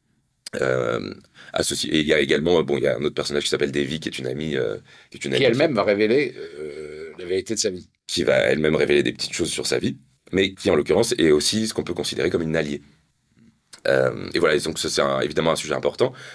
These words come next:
Speaker 1: parce que, euh, bah, parce que, euh, avoir une oreille sur qui, euh, à qui se confier, c'est plutôt, euh,
Speaker 2: Mais il y a un, il y a un moment où elle, elle surprend une conversation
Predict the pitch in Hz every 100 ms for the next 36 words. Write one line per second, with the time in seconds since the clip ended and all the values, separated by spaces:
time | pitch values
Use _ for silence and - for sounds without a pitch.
0 | - - - 85 85 67 65 69 71 65
1 | - 76 64 57 52 52 71 71 67 69
2 | 73 - - - - 65 67 57 52 -
3 | - - - - 78 - - 107 - -
4 | - 78 69 69 - - - 117 147 143
5 | 143 139 156 170 120 113 101 101 69 92
6 | - 98 - 110 98 90 - 92 - 135
7 | 214